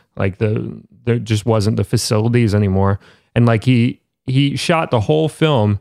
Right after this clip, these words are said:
and then he couldn't find anybody that could process the film.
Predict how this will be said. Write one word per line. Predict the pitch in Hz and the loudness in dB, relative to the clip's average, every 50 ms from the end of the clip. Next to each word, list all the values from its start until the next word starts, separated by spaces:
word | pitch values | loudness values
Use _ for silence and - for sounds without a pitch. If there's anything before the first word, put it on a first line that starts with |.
| _ _ _ _ _ _ - | _ _ _ _ _ _ -4
and | - 113 117 117 | 0 2 2 4
then | 117 110 | 4 4
he | 120 120 | 2 2
couldn't | - - 143 135 123 107 | 2 2 2 2 2 2
find | - 127 113 110 113 | 2 0 2 2 2
anybody | 110 107 101 101 104 104 | 2 0 2 2 2 2
that | 101 101 98 | 2 0 -2
could | - 107 | -4 -2
process | - 110 101 98 - - 92 - | 0 0 0 0 -2 -4 -6 -6
the | - 104 | -6 -6
film. | - - 131 123 113 101 98 104 | -2 0 2 2 2 2 2 0